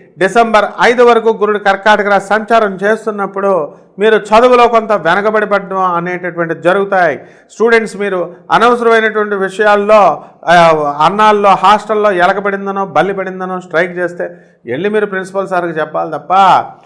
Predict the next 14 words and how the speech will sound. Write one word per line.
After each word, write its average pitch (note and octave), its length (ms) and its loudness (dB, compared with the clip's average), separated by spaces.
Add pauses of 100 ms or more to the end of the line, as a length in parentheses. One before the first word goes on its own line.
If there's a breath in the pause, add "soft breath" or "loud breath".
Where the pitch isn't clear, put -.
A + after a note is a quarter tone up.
(160 soft breath)
మీరు E3 120 -8
స్ట్రైక్లు, G3+ 520 0
ధర్నాలు F#3+ 460 0
ఏబీపీపీ G3 500 -4
వాళ్ళు F#3+ 320 -2
చేస్తున్నారు, F#3 400 -8
వేరే F#3+ 360 -2 (220 loud breath)
విద్యార్థి G3 400 0
సంఘాలు G3+ 440 2
చేస్తున్నాయని G#3 480 -2
కూడా G#3 180 -2
మీరు G3+ 200 -6
రెచ్చిపోయి G#3+ 500 -2
వెళ్ళిపోతే G3+ 720 -2